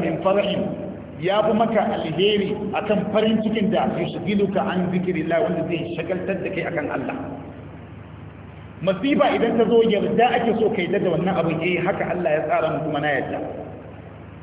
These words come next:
Shi sa Imran bin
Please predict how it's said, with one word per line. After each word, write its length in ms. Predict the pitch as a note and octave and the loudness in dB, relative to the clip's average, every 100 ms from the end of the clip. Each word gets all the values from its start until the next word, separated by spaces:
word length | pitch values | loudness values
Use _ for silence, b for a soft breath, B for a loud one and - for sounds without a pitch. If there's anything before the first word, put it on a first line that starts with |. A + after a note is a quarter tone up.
| - - - - - - - - - - - - - - - - - - - - - - - | -18 -18 -18 -16 -18 -18 -18 -18 -18 -16 -18 -18 -18 -18 -18 -18 -18 -18 -18 -18 -18 -16 -10
Shi 160 | A#3+ C4 | -6 0
sa 480 | C4 B3+ F#3 C4+ - G3 | 2 4 4 0 -2 2
Imran 440 | G3+ A3 A#3+ F#3+ | 4 4 4 4
bin 80 | G#3 | 2